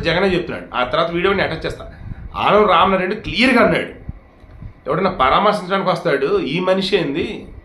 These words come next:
జైల్లో ఉన్నాడు, జైల్లోనే ఉంచడానికి వచ్చినట్టు ఉన్నాడు. పిన్నెల్లి రామకృష్ణారెడ్డి పాల్వాయి,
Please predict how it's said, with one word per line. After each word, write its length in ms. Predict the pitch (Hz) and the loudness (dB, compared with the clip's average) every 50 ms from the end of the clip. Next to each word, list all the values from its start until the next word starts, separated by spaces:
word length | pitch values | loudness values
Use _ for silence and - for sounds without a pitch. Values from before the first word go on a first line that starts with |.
| - _ _ _ _ _ _ _ _ _ - - - - _ - - 104 98 98 | -20 _ _ _ _ _ _ _ _ _ -20 -20 -20 -20 _ -18 -16 -14 -8 -2
జైల్లో 360 | 127 151 185 196 214 214 208 | 0 2 4 4 6 6 4
ఉన్నాడు, 240 | 202 196 202 202 196 147 131 | 6 4 4 2 2 0 0
జైల్లోనే 300 | 147 165 185 208 208 208 | -2 0 2 4 4 4
ఉంచడానికి 420 | 190 185 175 - - 190 180 175 | 4 2 0 -2 -2 -2 -2 -2
వచ్చినట్టు 300 | 175 165 165 160 156 165 | -2 -2 -2 -4 -2 -2
ఉన్నాడు. 500 | 160 147 139 131 120 123 143 190 208 - - - - - _ _ - - - - - - - - - - - - - _ _ _ - - - - - - - - - - - - - - - - | -2 -2 -2 -2 -2 -2 -4 -4 -6 -8 -10 -14 -20 -20 _ _ -20 -20 -20 -20 -20 -20 -18 -18 -18 -18 -18 -20 -20 _ _ _ -20 -20 -20 -20 -18 -18 -18 -20 -20 -20 -20 -20 -16 -14 -14 -12
పిన్నెల్లి 360 | 101 101 110 139 175 202 214 208 190 | -10 -8 -6 -2 2 4 4 4 6
రామకృష్ణారెడ్డి 960 | 185 196 196 190 190 - 190 185 190 185 165 190 226 240 247 240 - - - - - | 4 4 2 0 -4 -2 0 2 2 2 2 0 0 0 0 -2 -4 -8 -12 -8 -2
పాల్వాయి, 680 | 139 123 123 143 170 175 175 190 190 190 180 156 160 | 0 2 4 4 4 4 4 4 4 4 4 2 -2